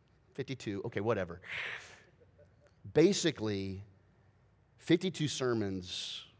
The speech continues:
come out to around three hundred and forty thousand words from this stage. Three hundred forty thousand.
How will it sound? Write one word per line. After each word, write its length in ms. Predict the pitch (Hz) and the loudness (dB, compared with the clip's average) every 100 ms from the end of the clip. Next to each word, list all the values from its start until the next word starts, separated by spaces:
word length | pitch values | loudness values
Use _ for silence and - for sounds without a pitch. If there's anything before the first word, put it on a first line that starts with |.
| _ _ _ _ _ - | _ _ _ _ _ 0
come 200 | 135 127 | 4 4
out 220 | 120 110 | 2 -2
to 540 | - 104 101 95 92 87 - - _ _ 110 | -6 -4 -2 -2 -4 -8 -18 -20 _ _ 0
around 840 | 107 104 110 101 90 87 87 87 85 _ _ _ _ _ _ | 2 2 2 0 -2 -6 -8 -10 -14 _ _ _ _ _ _
three 220 | - 135 | -4 0
hundred 260 | 127 127 113 | 2 2 2
and 160 | 98 87 | 0 -4
forty 380 | - 113 113 | -2 -2 0
thousand 500 | 107 110 101 101 101 | -2 0 0 0 -2
words 580 | 92 87 85 82 - - - _ _ _ _ _ _ _ _ _ _ _ _ _ _ | -4 -4 -6 -8 -10 -10 -12 _ _ _ _ _ _ _ _ _ _ _ _ _ _
from 160 | - 90 | -6 -4
this 140 | 90 | -6
stage. 480 | - 69 - - - _ _ _ _ _ _ _ _ | -8 -10 -12 -16 -20 _ _ _ _ _ _ _ _
Three 160 | - 120 | 0 4
hundred 180 | 131 120 | 4 2
forty 240 | 117 117 | 0 -2
thousand. 440 | 110 87 87 - | -2 -4 -8 -16